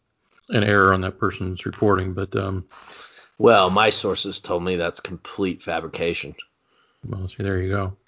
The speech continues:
Speaker 1: You know, is Hinch definitely gonna go to the eighty-eight car? Could Hinch go to that ninety-eight car to try to keep all those investors involved and, uh, make them whole? I don't know.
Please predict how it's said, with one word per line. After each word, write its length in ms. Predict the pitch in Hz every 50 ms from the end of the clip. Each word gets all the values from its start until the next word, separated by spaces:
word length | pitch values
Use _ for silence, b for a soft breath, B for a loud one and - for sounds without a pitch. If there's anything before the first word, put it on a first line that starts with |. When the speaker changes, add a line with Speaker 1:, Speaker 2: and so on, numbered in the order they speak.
| _ -
Speaker 1:
You 100 | 101 98
know, 60 | 101
is 80 | 92 -
Hinch 240 | 123 113 110 -
definitely 260 | - 107 104 - 110 101
gonna 160 | 107 104 98
go 180 | 104 107 107
to 60 | 107 98
the 120 | 101 101
eighty-eight 360 | 104 104 104 107 107 - -
car? 240 | - 110 107 110 117
Could 160 | - 101 87
Hinch 260 | 98 104 95 - -
go 160 | - 101 101 101
to 80 | 107
that 160 | 104 101 104
ninety-eight 480 | 107 104 104 107 101 104 104 110 107 -
car 260 | - 107 107 113 113
to 200 | 101 107 98 98 - _ _ _ _ _ -
try 140 | - - 95
to 100 | 92 -
keep 200 | 113 101 - -
all 100 | 98 98
those 180 | 101 95 95
investors 400 | 104 95 101 101 - - 107 92
involved 480 | 98 95 90 98 98 101 107 104 107 - b b b b b b b b
and, 280 | 95 95 98 95 92 95
uh, 200 | 92 92 92 92
make 200 | 95 101 95 98
them 160 | 98 98 98
whole? 360 | 87 98 98 104 104 104 - _ _ B B B B B B B B B B -
I 100 | 95 98
don't 140 | 95 95 98
know. 280 | 101 98 95 98 95